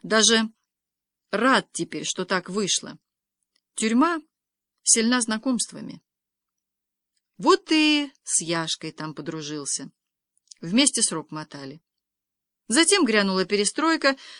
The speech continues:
стало возможно заниматься бизнесом. «И чем ты сейчас зарабатываешь?» наивно спросила Жанна. «Костюмы шьёшь?»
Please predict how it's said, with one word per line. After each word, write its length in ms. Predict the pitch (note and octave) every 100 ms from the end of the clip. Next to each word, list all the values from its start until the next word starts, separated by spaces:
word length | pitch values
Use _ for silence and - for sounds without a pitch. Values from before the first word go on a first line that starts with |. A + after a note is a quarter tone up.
| -
стало 320 | - F#4 C#4+
возможно 480 | G3+ F#3+ C4 A#3+ G3+
заниматься 520 | F#3 F#3 A3 A3+ F3
бизнесом. 680 | D3+ D#3+ D3 D3+ D3+ D3 C#3 _ _ _ _ _ _ _ _ _ _ _ _ _ -
«И 80 |
чем 240 | G3 C4 A#3+
ты 80 | A3+
сейчас 320 | A3 G#3+ G3
зарабатываешь?» 840 | G3+ F#3+ E3 D#3+ - G3 G#3 - - - _
наивно 400 | G3+ G#3 G3+ G3+
спросила 480 | - G3+ G3 G3+ G3+
Жанна. 400 | G3 F#3+ F3+ F3+ _ _
«Костюмы 480 | F3+ F3+ - D#4 G3
шьёшь?» 440 | - D3+ D3 -